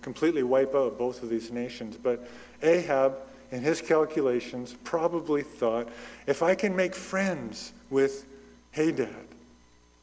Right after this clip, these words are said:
I will have a buffer." <laughs> In other words, it, it was all about him, but I will have a buffer. Assyria is a bigger nation, a bigger threat, and I need a pawn in between.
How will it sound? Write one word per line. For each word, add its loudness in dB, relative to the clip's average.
I 4
will 6
have 2
a 4
buffer." -2
<laughs> -16
In 4
other 6
words, 4
it, 0
it -2
was 2
all 6
about 2
him, 2
but 2
I 6
will 6
have 2
a 2
buffer. 0
Assyria 4
is 0
a -2
bigger 2
nation, -4
a -4
bigger 2
threat, 0
and 0
I 4
need 4
a 4
pawn 2
in -6
between. -4